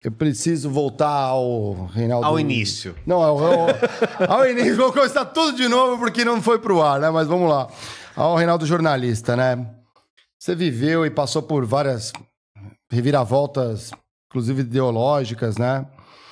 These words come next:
Speaker 1: E aí uma pergunta dupla, né? Que é, como que você equilibra o papel, é, de, é, comunicador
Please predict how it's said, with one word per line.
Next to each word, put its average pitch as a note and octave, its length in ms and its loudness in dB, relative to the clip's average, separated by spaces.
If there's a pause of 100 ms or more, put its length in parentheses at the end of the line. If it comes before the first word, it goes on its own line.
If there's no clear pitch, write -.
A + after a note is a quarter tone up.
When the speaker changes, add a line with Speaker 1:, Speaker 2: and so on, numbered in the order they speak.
(540)
Speaker 1:
E - 60 -2
aí B2+ 60 0
uma D3 180 2
pergunta C#3+ 420 -2
dupla, A2+ 380 -2
né? A#2 160 -2
Que B2 140 -4
é, B2 100 -2
como G3 220 -2
que - 60 -6
você B3 80 0
equilibra D3 420 0
o - 20 -2
papel, C3 540 0
é, A2 300 -2
de, A2 440 -2 (560)
é, B2 220 -10
comunicador E3 1000 0